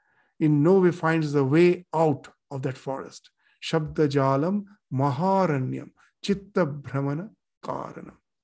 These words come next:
These are the ideas. Even in the Upanishad, it's mentioned. In Chandogya Upanishad, we find Narada as an aspirant is,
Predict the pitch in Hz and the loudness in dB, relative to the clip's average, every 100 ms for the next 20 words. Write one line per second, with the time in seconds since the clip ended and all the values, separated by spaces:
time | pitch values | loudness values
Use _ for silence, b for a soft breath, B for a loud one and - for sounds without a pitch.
0 | _ _ 180 208 226 226 190 226 208 170 | _ _ 0 2 2 2 4 2 4 2
1 | 131 - _ 190 190 214 208 196 175 214 | 0 -8 _ -2 2 4 2 0 0 2
2 | 220 190 208 190 - 170 170 165 156 151 | 2 0 -2 -2 -4 -2 -2 -2 -6 -8
3 | _ _ _ - 175 170 190 208 214 202 | _ _ _ -2 -2 0 2 4 4 2
4 | 220 196 208 190 165 135 b b 175 170 | 0 2 0 0 -2 -2 b b -4 0
5 | 196 208 170 131 _ _ _ _ _ 143 | 4 4 4 -2 _ _ _ _ _ 0
6 | 139 156 190 208 160 - _ _ _ _ | 4 6 6 6 2 -4 _ _ _ _
7 | _ - 185 208 208 190 175 165 - - | _ -2 4 6 6 4 2 2 0 0
8 | 196 190 160 - - _ _ _ _ _ | 2 4 2 -4 -12 _ _ _ _ _
9 | _ _ _ - 160 139 | _ _ _ -4 -2 -2